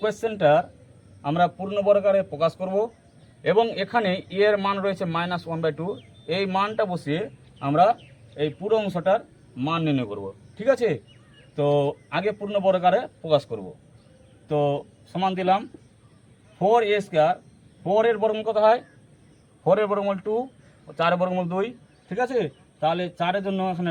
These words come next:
টু বসিয়ে দিলাম, এ স্কয়ারের জন্য এ বসালাম হোল স্কয়ার, ঠিক আছে? প্লাস, প্লাস থাকলে প্লাস,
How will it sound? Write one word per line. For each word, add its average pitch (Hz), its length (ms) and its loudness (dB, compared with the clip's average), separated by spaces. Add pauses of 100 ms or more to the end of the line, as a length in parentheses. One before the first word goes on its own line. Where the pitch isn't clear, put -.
টু 185 160 -8
বসিয়ে 190 220 -8
দিলাম, 202 180 -4 (380)
এ 160 100 -4 (100)
স্কয়ারের 180 300 0
জন্য 175 120 -2 (240)
এ 170 40 -4 (100)
বসালাম 185 320 -2 (880)
হোল 143 120 -4 (100)
স্কয়ার, 90 220 -12 (180)
ঠিক 240 180 -6
আছে? 240 140 -4 (680)
প্লাস, 180 320 4 (300)
প্লাস 190 200 2
থাকলে 196 240 -4
প্লাস, 214 160 2